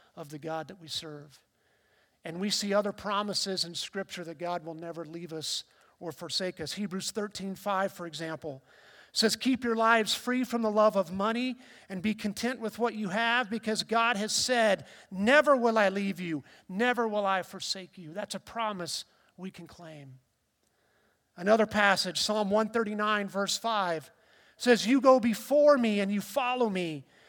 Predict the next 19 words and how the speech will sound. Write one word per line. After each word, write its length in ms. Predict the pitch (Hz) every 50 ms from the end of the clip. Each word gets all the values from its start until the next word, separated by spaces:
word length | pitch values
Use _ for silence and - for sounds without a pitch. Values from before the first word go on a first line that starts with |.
| - - - -
You 100 | - 208
place 460 | - - - 240 262 262 254 - - 247
your 120 | 247 202
hand 300 | 196 226 247 247 247 220
of 140 | 220 185 160
blessing 680 | 214 226 269 262 220 - - 220 214 190 185 170 147 _ _ _ _ _ -
on 160 | 190 190 196 175
my 160 | 170 165 156
head." 380 | 139 147 156 143 139 135 131 131 131 - - _ _ _ _ _ _ _ _ _ _ _ _ _ _ _ _ _ _ _ _ _ _ _ _ _ _ _ -
I 60 | 185 175
love 220 | 185 202 220 202
this 220 | 214 202 - -
image 240 | 214 214 196 190 -
from 160 | - - 180
Psalm 360 | 175 - - 190 185 185 180 175
one 160 | 180 175 175
thirty-nine, 540 | - 185 180 170 170 180 175 170 165 165 156
that 120 | 180 147
God 400 | 160 185 190 190 190 190 -